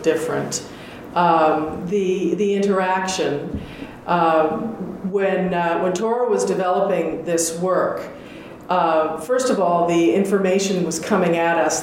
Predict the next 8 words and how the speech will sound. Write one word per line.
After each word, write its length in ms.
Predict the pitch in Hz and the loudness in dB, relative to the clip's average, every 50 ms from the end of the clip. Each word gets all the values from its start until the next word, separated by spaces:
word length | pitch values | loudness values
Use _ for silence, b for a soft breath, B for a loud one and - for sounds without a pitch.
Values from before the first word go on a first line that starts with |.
| - | -2
the, 240 | - 160 151 139 - - | -2 0 0 0 0 -2
the 220 | 156 151 139 - | -2 -2 -2 -2
detailed 760 | - 190 190 185 - - 190 165 160 156 156 - - - 185 170 | -2 0 0 0 0 0 2 2 2 2 0 -2 -4 -6 -6 -2
lidar, 560 | 170 170 160 160 170 165 160 147 143 143 139 | 0 0 2 2 2 2 2 4 2 2 2
as, 160 | 143 - - | 0 0 -2
as 240 | - - 165 165 165 | -2 -2 0 0 0
it's 140 | 147 - - | 0 -2 -2
called, 460 | - - 156 139 139 143 143 143 B | -2 0 2 2 2 2 0 -2 B